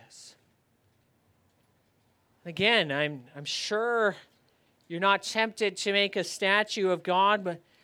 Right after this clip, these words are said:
how does this commandment apply to us today? It applies so much in, in coming to know God truly as, as he has revealed himself in his word.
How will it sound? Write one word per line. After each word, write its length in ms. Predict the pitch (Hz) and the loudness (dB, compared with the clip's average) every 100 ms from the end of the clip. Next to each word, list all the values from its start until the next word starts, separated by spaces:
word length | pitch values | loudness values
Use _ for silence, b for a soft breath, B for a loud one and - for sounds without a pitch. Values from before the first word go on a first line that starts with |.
| b | b
how 200 | - 214 | 2 2
does 160 | 226 202 | 2 0
this 160 | 208 | -4
commandment 460 | - 196 196 214 208 | -4 0 2 2 -2
apply 380 | 185 196 196 214 | -4 0 2 2
to 120 | 196 | 0
us 140 | 202 | -2
today? 640 | - - 165 180 214 240 - _ _ _ _ _ _ _ _ _ _ _ _ _ _ _ | -4 -6 0 2 0 -4 -14 _ _ _ _ _ _ _ _ _ _ _ _ _ _ _
It 100 | 214 | -10
applies 520 | - 226 233 269 262 | -2 6 6 6 4
so 420 | - - 247 269 254 | -2 -2 2 2 4
much 420 | 240 269 - - | 4 2 0 -4
in, 380 | 202 226 220 208 - _ _ _ _ _ _ _ _ - | -2 -2 -2 -6 -14 _ _ _ _ _ _ _ _ -10
in 140 | 214 | -10
coming 540 | - - 247 277 294 | -8 -2 0 2 -2
to 200 | - - | -6 -6
know 460 | 254 233 233 262 294 | -6 -2 2 2 2
God 340 | 226 226 233 | 4 4 4
truly 600 | - - 240 311 302 220 196 | 2 -4 -2 0 2 4 4
as, 340 | 208 - - - | 4 0 -10 -6
as 220 | 208 - | -6 -4
he 100 | 240 | -6
has 160 | 233 | -6
revealed 560 | 233 233 180 240 311 277 | -4 -6 -4 -4 -2 -4
himself 600 | 262 214 - 214 202 190 | -6 -6 -2 0 2 0
in 80 | 190 | 0
his 200 | 180 143 | -2 -4
word. 420 | 147 135 110 - | -4 -6 -8 -20